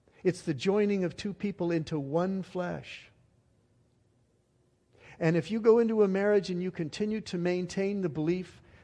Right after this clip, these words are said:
that you're just an individual having a relationship with this other person, and there isn't something else that God's birthed in it, that marriage is not going to last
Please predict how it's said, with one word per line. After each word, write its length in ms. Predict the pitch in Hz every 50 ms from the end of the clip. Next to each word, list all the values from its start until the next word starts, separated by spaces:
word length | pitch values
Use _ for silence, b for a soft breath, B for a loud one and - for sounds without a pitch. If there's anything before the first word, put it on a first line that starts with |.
| b
that 200 | - 156 147 -
you're 100 | 156 143
just 320 | 123 - 202 226 220 - 202
an 120 | 190 185
individual 640 | 190 190 185 170 165 143 175 165 165 - 170 170 165
having 320 | 135 156 147 151 151 135
a 60 | 123 117
relationship 640 | 123 135 170 190 196 - 208 185 - 202 180 -
with 140 | 180 160 -
this 180 | 175 151 -
other 220 | 185 165 160 165 160
person, 380 | - - 185 175 - 190 180 B B B B B
and 120 | 139 139 135
there 140 | 127 135
isn't 300 | 165 214 214 240 226 -
something 420 | - - 220 220 202 - 196 185 180
else 220 | 180 196 190 -
that 160 | - 190 175
God's 300 | - 190 185 185 180 160
birthed 300 | 147 - 180 185 180 180
in 80 | 185 180
it, 180 | 185 190 185 -
that 220 | 170 180 175 170
marriage 320 | 165 170 170 170 165 139
is 120 | 135 113 123
not 260 | 139 160 190 190 -
going 180 | 180 170 170 151
to 80 | 147
last 400 | 139 139 139 139 139 127 - -